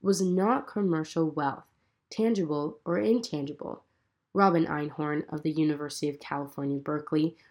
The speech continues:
wrote in a Journal of Economic History article. It was slaves. Uniformity clauses spread from there, but Massachusetts and Washington are among the few states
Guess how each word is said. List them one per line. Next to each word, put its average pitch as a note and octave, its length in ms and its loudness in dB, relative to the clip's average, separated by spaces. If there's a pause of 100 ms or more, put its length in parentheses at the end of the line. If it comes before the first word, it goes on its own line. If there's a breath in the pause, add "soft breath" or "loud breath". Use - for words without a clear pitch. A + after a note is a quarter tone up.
(120 soft breath)
wrote F3+ 280 2
in F#3 220 -2
a F3 60 0
Journal A3 500 0
of F#3+ 240 -2
Economic E3+ 600 2
History - 480 -6
article. - 540 -6 (480)
It F#3+ 140 4
was E3 160 -4
slaves. - 520 -8 (800)
Uniformity F3+ 720 6
clauses D3+ 580 -2
spread - 500 -2
from C#3+ 200 -2
there, - 360 -8 (320)
but F#3+ 120 4
Massachusetts F3 1120 2
and G3 200 2
Washington D#3 680 0
are D#3+ 160 0
among D#3 400 2
the D#3+ 100 -2
few G3 380 -2
states - 540 -4